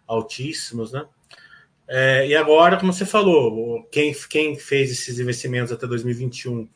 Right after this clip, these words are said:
e deixou uma parte da energia descontratada, tá penando agora. Vai sobrar oportunidades pra Engie? Vocês estão vendo aí, por exemplo, o pessoal batendo na porta e vocês têm uma estrutura capital confortável pra isso?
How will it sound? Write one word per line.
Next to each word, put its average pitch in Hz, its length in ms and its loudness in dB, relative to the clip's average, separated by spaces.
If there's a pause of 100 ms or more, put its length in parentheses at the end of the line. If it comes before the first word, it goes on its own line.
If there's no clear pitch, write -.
(420)
e 123 120 -6
deixou 135 340 0
uma 139 120 0
parte 131 340 0
da 127 60 -2
energia 123 200 -4
descontratada, 151 680 -2
tá 180 140 -2
penando 190 460 -2
agora. 147 380 0
Vai 165 140 0
sobrar 151 260 -2
oportunidades 135 680 -2
pra 113 300 -10
Engie? 160 220 -2
Vocês 123 260 -8
estão 117 200 -8
vendo 131 280 -4
aí, 123 120 -2
por 120 160 -10
exemplo, 117 340 -10
o 113 80 -20
pessoal 120 360 -6
batendo 117 360 -6
na 110 120 -6
porta 143 440 -4
e - 20 -12
vocês 123 320 -6
têm 139 180 -4
uma 135 100 -2
estrutura 123 300 -10
capital 120 380 -8
confortável 110 640 -12
pra 110 200 -16
isso? 165 340 -16